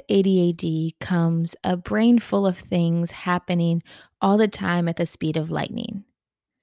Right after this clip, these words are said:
Like, I just started realizing that people don't think like me. People don't suddenly just, like, think about P B and J 'cause it's out on the table and then end up thinking about, like, Madonna. Like, there's no,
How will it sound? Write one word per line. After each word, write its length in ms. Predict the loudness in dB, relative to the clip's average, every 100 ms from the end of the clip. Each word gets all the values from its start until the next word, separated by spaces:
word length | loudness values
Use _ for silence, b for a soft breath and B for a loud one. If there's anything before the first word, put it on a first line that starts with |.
| _ _ -8
Like, 120 | 0
I 60 | 2
just 180 | 2 2
started 260 | 2 2
realizing 420 | 2 2 2 2
that 80 | 0
people 200 | 0 0
don't 220 | 2 0
think 200 | 0 -2
like 200 | -4 -6
me. 300 | -8 -10 -12 _ _ _ _
People 280 | -4 0 2
don't 260 | 2 0
suddenly 420 | -4 -2 0 0 -2
just, 280 | -4 -6
like, 180 | -6 -6
think 160 | -6 -2
about 280 | 0 0 -2
P 100 | -2
B 120 | 0
and 120 | 0
J 180 | 0 -2
'cause 140 | -4
it's 100 | -4
out 140 | -2 -2
on 80 |
the 60 | -4
table 460 | -2 -2 0 -2 -2 B B B B
and 220 | 0 2
then 160 | 0 0
end 180 | 0 0
up 100 | 0
thinking 320 | 0 -2 -2
about, 280 | 0 0 0
like, 280 | -2 -2 0
Madonna. 640 | 2 4 2 0 -6 -10 _ _ _ _ _ _ _ _ _ _ _ _ _
Like, 320 | 2 4 4 4
there's 300 | 4 6 4
no, 500 | 4 4 2 0